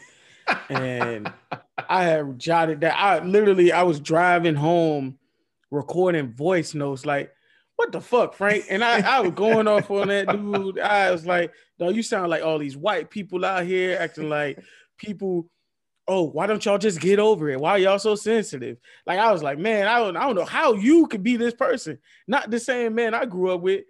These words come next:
Speaker 2: So I'm, I'm glad. I'm glad. That's why I let you go on your soliloquy just now. And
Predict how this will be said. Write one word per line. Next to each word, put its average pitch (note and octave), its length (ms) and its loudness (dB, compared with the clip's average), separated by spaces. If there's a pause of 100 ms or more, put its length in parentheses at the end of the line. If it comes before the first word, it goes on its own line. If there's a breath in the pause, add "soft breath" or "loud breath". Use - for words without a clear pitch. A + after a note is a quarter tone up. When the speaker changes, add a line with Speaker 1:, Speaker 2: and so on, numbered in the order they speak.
(220 soft breath)
Speaker 2:
So A#3 380 2
I'm, A#3+ 220 -4
I'm G#3 160 -6
glad. G3+ 560 2 (520)
I'm G#3 220 -4
glad. F#3+ 240 0
That's G3+ 80 -10
why G#3+ 100 0
I F#3+ 40 -2
let F#3+ 180 -4
you G3 80 -12
go F3+ 80 -2
on F#3 120 -4
your F3+ 100 -2
soliloquy F#3 500 -4
just E3 200 -6
now. F3 340 -4 (460 loud breath)
And D#3 540 -2